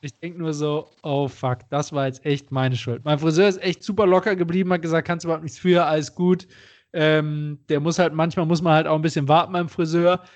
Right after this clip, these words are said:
aber ich hatte schon ein schlechtes Gewissen und ganz ehrlich, und deswegen sagt Tim hier vorgezogenes Karma, ich hatte es ihm vorher schon erzählt, ich habe mich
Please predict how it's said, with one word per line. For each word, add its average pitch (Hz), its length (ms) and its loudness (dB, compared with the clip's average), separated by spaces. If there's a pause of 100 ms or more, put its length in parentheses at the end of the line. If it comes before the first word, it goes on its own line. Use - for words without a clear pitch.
(240)
aber 147 180 -2
ich 160 100 -2
hatte 175 140 -2
schon 190 140 -2
ein 180 40 -6
schlechtes 170 360 -4
Gewissen 165 500 -2
und 156 220 -6
ganz 170 240 2
ehrlich, 175 360 2
und 147 120 -8
deswegen 160 360 -2
sagt 147 300 0
Tim 175 160 -2
hier 160 180 0
vorgezogenes 151 600 -2
Karma, 165 320 0
ich 135 80 -4
hatte 147 120 -4
es 135 60 -10
ihm 143 120 -8
vorher 147 200 -2
schon 147 140 -6
erzählt, 143 420 -2 (580)
ich - 160 -4
habe 185 260 4
mich 180 380 0